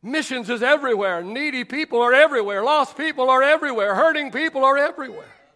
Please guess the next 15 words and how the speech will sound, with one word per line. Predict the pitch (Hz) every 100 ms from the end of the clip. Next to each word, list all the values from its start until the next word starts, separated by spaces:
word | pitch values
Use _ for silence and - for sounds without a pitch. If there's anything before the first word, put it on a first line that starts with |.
| _ _ _ _ 311 330 _ _ _ _ _ _ _ -
Let |
me | 247
tell | 285
you | 294
that | 247 208
Dahlia | 262 285 277 240
is | 240 240 233
presently | - 285 277 240 233
working | 226 294 269 233
on | 233 254 254
an | 233 214
incredible | 220 220 - 269 302 254 220
outreach | 214 254 247 220 214 -
to | 226 202
our | 214 233 226